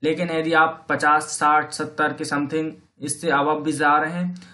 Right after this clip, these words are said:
तो आपको आईटीआई लगाना बनता है, अभी तक लगा दीजिए, ताकि आपको, आपके पास एक proof निकल के आ जाए सामने। यदि government कट ऑफ जारी करती है और आपका कट ऑफ से ज़्यादा marks है, तो आपको बताने को रहे कि मेरा marks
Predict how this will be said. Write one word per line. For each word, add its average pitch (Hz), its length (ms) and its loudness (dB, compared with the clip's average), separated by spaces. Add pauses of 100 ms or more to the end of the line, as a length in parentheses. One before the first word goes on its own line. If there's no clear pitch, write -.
(160)
तो 151 80 -2
आपको 147 360 0
आईटीआई 151 400 0
लगाना 156 360 0
बनता 139 400 0
है, 175 200 2
अभी 147 200 0
तक 156 240 -4
लगा 147 220 0
दीजिए, 147 420 -6
ताकि 139 380 -2
आपको, 175 480 -4 (300)
आपके 147 260 -2
पास 170 340 2
एक 170 220 -6
proof 165 480 -6
निकल 160 280 0
के 165 120 -2
आ 151 120 6
जाए 160 200 2
सामने। 165 640 -2
यदि 160 280 -2
government 170 680 0 (320)
कट 156 180 2
ऑफ 175 180 2
जारी 160 300 2
करती 160 440 -2
है 170 200 2
और 147 120 2
आपका 147 340 0
कट 160 260 0
ऑफ 156 160 2
से 160 120 -6
ज़्यादा 151 300 2
marks 147 440 0
है, 165 60 -4
तो 147 100 -4
आपको 143 300 0
बताने 143 480 0
को 156 120 -2
रहे 151 260 -2
कि 156 140 -8
मेरा 143 260 -4
marks 147 400 0